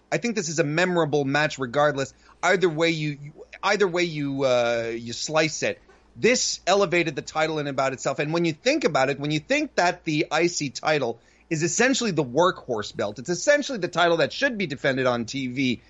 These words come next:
every week or every other week. It's the T V title, essentially. Um, and it made sense for it to be, to be a big deal on T V because that's where, that's where it's supposed to be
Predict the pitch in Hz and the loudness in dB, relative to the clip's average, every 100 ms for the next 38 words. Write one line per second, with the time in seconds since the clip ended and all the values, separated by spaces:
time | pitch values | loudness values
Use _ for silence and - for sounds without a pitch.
0 | - 156 151 143 127 139 127 127 131 139 | -2 0 2 0 0 0 2 2 4 2
1 | 120 107 127 202 202 208 220 190 170 113 | 0 -2 -4 -4 -6 -2 0 2 0 -2
2 | 110 143 202 139 123 110 120 151 175 - | 0 0 2 0 -2 -4 0 2 2 0
3 | _ _ _ _ 156 165 165 165 165 156 | _ _ _ _ 2 4 4 4 0 -6
4 | _ _ 190 240 277 302 220 - 330 320 | _ _ 0 0 2 2 2 0 2 2
5 | 311 - - - 185 160 - 160 139 147 | 0 -4 -8 0 2 2 0 -6 -2 0
6 | 139 135 _ _ _ _ _ - 160 165 | 0 -4 _ _ _ _ _ -4 2 2
7 | 139 175 127 170 170 151 147 139 156 247 | 2 0 0 -2 -2 0 -4 -4 -6 -6
8 | 294 233 185 214 220 208 208 196 165 - | -4 -2 0 0 0 0 2 2 0 -2
9 | 233 226 208 170 190 185 - 165 120 180 | -2 0 -4 -4 -6 -6 -4 -6 -4 0
10 | 220 147 92 | 2 0 -2